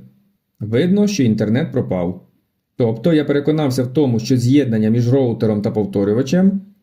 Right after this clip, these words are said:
відбувається через мережний кабель. Через W P S я подружити роутер та репітер чомусь не зміг. Але, на мою думку, це не так важливо,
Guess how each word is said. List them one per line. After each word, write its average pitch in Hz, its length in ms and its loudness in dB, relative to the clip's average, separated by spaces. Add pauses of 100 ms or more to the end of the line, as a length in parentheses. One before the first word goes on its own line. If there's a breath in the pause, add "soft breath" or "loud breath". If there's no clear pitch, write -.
(140)
відбувається 117 640 0
через 110 240 0
мережний 113 400 0
кабель. 90 360 -4 (800)
Через 127 320 0
W 120 500 0
P - 20 -2
S 151 340 0
я 127 140 2
подружити 127 560 2
роутер 113 440 0
та 107 80 0
репітер 175 520 0
чомусь 147 340 0
не 123 120 0
зміг. 95 360 -2 (520)
Але, 117 200 0
на 123 100 2
мою 127 220 4
думку, 202 300 2
це 170 120 0
не 117 100 2
так 160 220 -2
важливо, 98 540 0